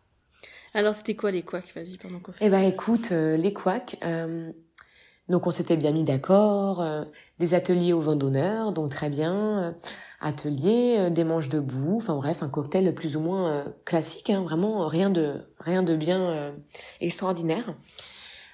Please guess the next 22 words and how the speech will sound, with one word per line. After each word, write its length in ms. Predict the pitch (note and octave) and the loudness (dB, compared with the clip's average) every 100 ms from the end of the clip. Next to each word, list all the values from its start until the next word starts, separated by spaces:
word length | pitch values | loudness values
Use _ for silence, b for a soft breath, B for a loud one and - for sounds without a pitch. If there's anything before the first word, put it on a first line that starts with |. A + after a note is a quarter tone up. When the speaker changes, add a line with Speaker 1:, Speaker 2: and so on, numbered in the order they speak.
| B | B
Speaker 2:
On 140 | G#3+ | 4
arrive, 400 | G#3 G#3 B3+ C#4 | 4 4 2 2
euh, 240 | G#3+ F#3+ F3+ | 2 2 0
sur 280 | - G3 F3+ | -2 0 2
le 100 | F3 | 2
lieu 160 | F3+ | 2
du 140 | A3 A3 | 0 0
mariage, 640 | F#3+ E3 D3+ F#3+ F#3+ - - | 0 0 -2 -4 -6 -12 -12
enfin 200 | F#3+ G#3+ | -4 0
non, 100 | A3+ | 4
on 80 | A3 | 4
est 80 | |
sur 160 | G3+ - | 4 2
la 100 | D#3 | 0
route 260 | E3 E3+ - | -2 -2 -2
avec 220 | D#3 D#3 | -2 0
Quentin, 280 | D#3+ C#3 F3+ | -2 0 0
on 80 | |
est 60 | F3 | 0
dans 100 | D#3 | 0
la 100 | F3 | -4
voiture, 420 | E3 - E3+ - | -6 -6 -10 -14